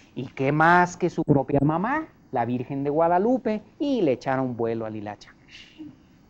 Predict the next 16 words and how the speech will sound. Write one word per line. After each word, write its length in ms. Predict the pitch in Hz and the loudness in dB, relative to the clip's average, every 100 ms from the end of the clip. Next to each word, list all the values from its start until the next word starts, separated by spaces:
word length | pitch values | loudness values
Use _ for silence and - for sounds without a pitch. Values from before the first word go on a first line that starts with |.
| _ _ _ _ _ - - - - - | _ _ _ _ _ -8 -8 -8 -14 0
A 220 | 147 - | 0 2
pintar 340 | 185 190 233 | 0 4 4
imágenes 460 | 220 208 202 180 - | 4 0 4 4 6
por 160 | - - - | 2 -4 -2
todos 140 | 175 | 2
lados, 360 | 170 165 165 - _ - | 4 4 2 -8 _ -2
no 280 | 214 294 285 | 2 2 2
solamente 600 | 277 269 254 262 247 233 | 4 4 2 0 -2 -2
la 120 | 226 | -2
Virgen 240 | 220 226 | -4 -2
de 80 | 220 | 2
Guadalupe, 520 | 220 220 226 156 113 - _ - | 4 4 2 0 -4 -6 _ -6
de 140 | 127 147 | 0 2
muchas 420 | 196 196 202 185 | 0 0 -4 -4
otras 300 | 180 190 185 | -4 -4 -4
advocaciones, 840 | 151 151 - 151 175 156 135 - | -4 -4 -4 0 2 2 0 -8